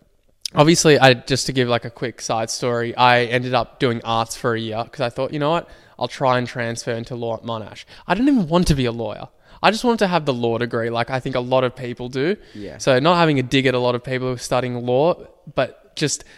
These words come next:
Speaker 1: more so at the fact that I was more so willing to study a degree for the sake of its name rather than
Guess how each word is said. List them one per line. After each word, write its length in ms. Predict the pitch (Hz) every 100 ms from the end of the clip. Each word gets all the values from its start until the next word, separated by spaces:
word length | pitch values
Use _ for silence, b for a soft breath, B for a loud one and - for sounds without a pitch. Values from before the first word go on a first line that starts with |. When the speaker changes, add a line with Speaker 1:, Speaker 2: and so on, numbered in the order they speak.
| b
Speaker 1:
more 200 | 156 170
so 200 | - 175
at 100 | 151
the 80 | 143
fact 360 | - 135 -
that 200 | 135 117 - b b b b _
I 160 | 139 139
was 320 | 143 135 135
more 320 | 139 147 160
so 380 | 143 151 139 123 -
willing 360 | 156 147 143 139
to 120 | -
study 440 | - 143 127 131
a 80 | 123
degree 500 | 127 127 127 123 123
for 120 | 120
the 80 | 127
sake 300 | 120 127 123
of 100 | 123
its 200 | 117 -
name 460 | 131 120 117 120 110
rather 360 | 123 113 120 120
than 280 | 117 113